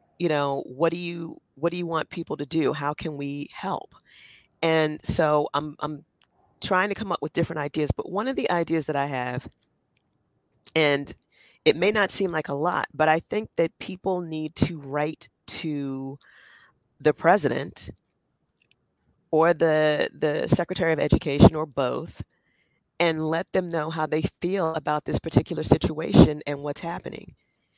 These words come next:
Because this is not just happening in Philadelphia. It's happening all over the United States. And in the most recent,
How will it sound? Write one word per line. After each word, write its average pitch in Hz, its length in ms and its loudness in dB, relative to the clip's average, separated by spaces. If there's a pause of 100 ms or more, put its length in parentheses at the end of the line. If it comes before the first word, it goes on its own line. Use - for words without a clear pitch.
(120)
Because 175 340 0
this 214 200 0
is 190 160 -4
not 175 480 -4 (460)
just 190 240 2
happening 185 540 -6 (120)
in 151 140 -2
Philadelphia. 170 640 -4 (580)
It's 165 160 0
happening 175 460 0
all 170 260 0
over 156 480 -4
the 151 140 -6
United 151 380 -6
States. - 580 -8 (680)
And 170 160 4
in 170 160 -2
the 156 60 -2
most 175 380 -4
recent, 175 640 -4